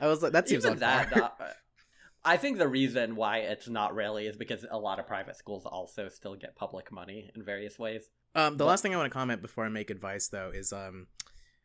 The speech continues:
Speaker 1: I want to report her, but I don't want her mistreating my son for something
Speaker 2: Yeah,
Speaker 1: I
Speaker 2: she,
Speaker 1: did. So
Speaker 2: they
Speaker 1: unless
Speaker 2: don't want
Speaker 1: there's
Speaker 2: retaliation.
Speaker 1: unless there's an, like, no anonymous way to report her, how, like, what, like, okay,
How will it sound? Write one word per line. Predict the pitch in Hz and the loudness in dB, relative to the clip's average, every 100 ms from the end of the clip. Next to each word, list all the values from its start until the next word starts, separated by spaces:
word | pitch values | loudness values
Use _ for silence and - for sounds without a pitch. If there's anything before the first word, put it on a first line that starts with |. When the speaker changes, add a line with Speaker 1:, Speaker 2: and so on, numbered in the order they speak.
| _ | _
Speaker 1:
I | 131 | -2
want | 139 180 180 | 2 0 0
to | 196 | 2
report | - - 135 | 2 0 -2
her, | 135 127 | 0 0
but | 120 | 0
I | 110 | -2
don't | 104 - 120 120 135 | -2 -4 -4 -4 -6
want | 110 110 - | -8 -8 -8
her | 113 | -8
mistreating | 104 101 - 113 98 | -8 -8 -8 -8 -8
my | 98 | -8
son | 92 - 92 95 | -6 -6 -8 -10
for | 90 | -10
something | - 92 92 | -10 -12 -8
Speaker 2:
Yeah, | 92 90 | -6 -6
Speaker 1:
I | |
Speaker 2:
she, | - 131 | -6 -6
Speaker 1:
did. | 85 - - - | -8 -12 -18 -4
So | - | 4
Speaker 2:
they | 180 | 6
Speaker 1:
unless | 165 220 | 6 4
Speaker 2:
don't | 180 | 4
want | 127 | 4
Speaker 1:
there's | 113 | 2
Speaker 2:
retaliation. | - 101 95 92 92 101 - _ _ _ _ - | 0 -2 -2 -6 -8 -12 -14 _ _ _ _ -8
Speaker 1:
unless | 156 170 214 | -2 0 4
there's | 214 165 | 4 6
an, | 143 120 107 _ _ _ | 4 2 -4 _ _ _
like, | 147 127 120 | -2 -2 0
no | 120 120 123 131 | -2 0 2 2
anonymous | 127 117 110 110 117 113 - | 0 -4 -4 -2 -2 -4 -4
way | 107 | -4
to | 104 | -4
report | 104 - 101 101 | -6 -8 -12 -4
her, | 147 156 - _ _ _ | 0 0 -2 _ _ _
how, | - - 170 180 170 - _ | -10 0 2 2 -2 -8 _
like, | 139 143 | -2 -2
what, | 135 135 143 175 - - | -2 -4 2 4 2 -2
like, | 156 - | 0 0
okay, | 160 110 | 0 -2